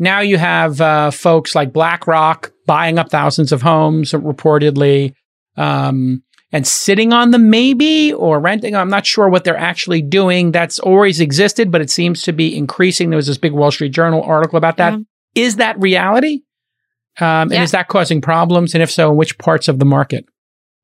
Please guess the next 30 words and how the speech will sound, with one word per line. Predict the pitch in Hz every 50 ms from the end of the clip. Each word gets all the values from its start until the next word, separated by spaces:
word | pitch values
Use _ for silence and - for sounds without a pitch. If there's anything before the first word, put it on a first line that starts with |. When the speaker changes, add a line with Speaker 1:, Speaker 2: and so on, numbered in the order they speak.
| _
Speaker 2:
Yeah, | 214 208 240 240 214 208
so | - - - 277 262 254 262
we're | 262 240 277 311 339
seeing, | - - 370 349 339 311 - -
eh, | 214 220
we | 208 220 269 294
call | - 311 285 277
this, | 269 247
like, | - 220 214 220
institutional | - 247 220 - 233 - 247 220 214 - 220 208
investors. | 208 208 180 175 - - 220 233 269 277 - 247 208 - - -
Uh, | 220 226 214 214
we're | 214 233 247
seeing | 254 - 285 254 233
institutional | - 214 226 214 - 233 214 - 226 208 - - 214 208
buyers, | 190 208 190 185 196 196 196 196 196 196 190 - - -
uh, | 190 196 185 185 -
increase | - 208 220 - - 220 214 -
the | 202
pace | - 214 190 180 -
at | 175
which | 170 175 - -
they're | 190 165
buying | 170 - 151 156 170 165
assets. | 151 156 165 - 160 - -
Why? | - 180 180 185 190
Because | 196 180 185 185 175
there's | 175 175 156
no | 190 175 165 165 - -
yield. | 185 180 - 175 - - - - -